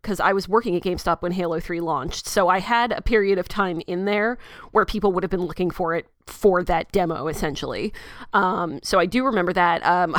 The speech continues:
<laughs> looking at my achievement list, uh, I, uh, finished the game in twenty ten,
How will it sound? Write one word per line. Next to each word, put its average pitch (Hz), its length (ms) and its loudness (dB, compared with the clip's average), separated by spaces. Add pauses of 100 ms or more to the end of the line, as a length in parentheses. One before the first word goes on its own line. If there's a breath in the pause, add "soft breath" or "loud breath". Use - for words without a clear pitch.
<laughs> 185 100 0
looking 214 300 2
at 160 80 -4
my 285 180 2
achievement 165 440 -6
list, 151 340 -6
uh, 180 360 2
I, 208 540 6
uh, 170 200 2
finished 185 420 -4
the 185 60 -4
game 180 180 -2
in 170 100 -2
twenty 175 360 -2
ten, 156 560 -2